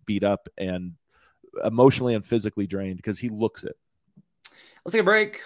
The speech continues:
Speaker 2: We'll come back and we'll talk. There's a lot of questions about the bench. We'll get to those questions. We'll talk about, uh, all of those type of things. Uh, I have, um, a lot of thoughts on, on all that stuff. We'll get to that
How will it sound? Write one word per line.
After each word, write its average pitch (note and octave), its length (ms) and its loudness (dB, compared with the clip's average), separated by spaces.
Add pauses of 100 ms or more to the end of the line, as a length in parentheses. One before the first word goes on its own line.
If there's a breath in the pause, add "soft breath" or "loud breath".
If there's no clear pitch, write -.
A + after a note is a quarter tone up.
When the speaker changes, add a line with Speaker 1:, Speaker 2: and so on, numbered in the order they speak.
Speaker 2:
We'll D3+ 180 4
come E3 160 2
back D3+ 260 6
and C#3+ 80 0
we'll C3+ 120 -2
talk. C3+ 320 0
There's C3 120 -4
a B2+ 40 -4
lot C3 80 2
of C3 60 -4
questions B2 200 -2
about A#2+ 140 -4
the G#2+ 60 -8
bench. A#2+ 220 -2
We'll A2 100 -12
get G#2+ 120 -8
to G#2+ 80 -8
those G2+ 220 -2
questions. G2 600 -8
We'll G2 100 -10
talk F#2+ 140 -4
about, F#2 320 -6
uh, F2+ 280 -6
all G#2 180 2
of F#2 80 -4
those F#2+ 160 -4
type G2+ 180 -2
of F#2+ 120 -6
things. G2 360 -6
Uh, F2 480 -6
I G2+ 180 -2
have, G2 600 -4 (540 soft breath)
um, E2+ 480 -2 (1120)
a D#3 60 2
lot F3+ 120 10
of C#3+ 60 2
thoughts C3 220 2
on, A#2+ 120 -2
on A2 220 -4
all G#2 140 -4
that G2+ 160 -4
stuff. F#2 180 -6
We'll G#2 100 -6
get G2 120 -6
to G2+ 60 -10
that F2+ 380 -8